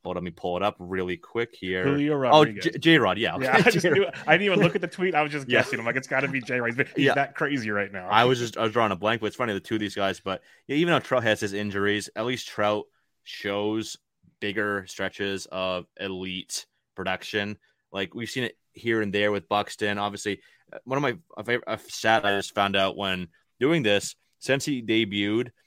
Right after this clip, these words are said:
Speaker 1: Minnesota has played, there was, like, a thousand sixty something games. He's played in fifty-three percent of those games.
Speaker 2: Oof.
Speaker 1: And I, I had this little, like, I th-, this little injury, like, history thing. It's just, like,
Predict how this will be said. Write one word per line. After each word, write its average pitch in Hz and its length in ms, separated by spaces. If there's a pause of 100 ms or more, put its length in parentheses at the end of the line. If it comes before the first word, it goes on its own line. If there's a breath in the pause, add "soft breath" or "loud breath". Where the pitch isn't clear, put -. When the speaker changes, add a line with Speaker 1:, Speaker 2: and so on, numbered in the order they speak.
(260)
Speaker 1:
Minnesota 123 560
has 101 240
played, 101 280
there 104 80
was, 104 80
like, 92 100
a 92 40
thousand 110 720
sixty - 300
something - 280
games. 85 340 (300)
He's 202 180
played 302 180
in 170 120
fifty-three 147 460
percent 95 300
of 87 60
those 82 140
games. - 460 (160)
Speaker 2:
Oof. - 580
Speaker 1:
And 120 120
I, 123 140
I 123 100
had 139 220
this 139 140
little, 135 200
like, 110 220 (200)
I 113 120
th-, - 160 (120)
this 117 160
little 110 140
injury, 110 640
like, 92 300 (440)
history 123 480
thing. 117 300
It's 107 100
just, - 140
like, 104 220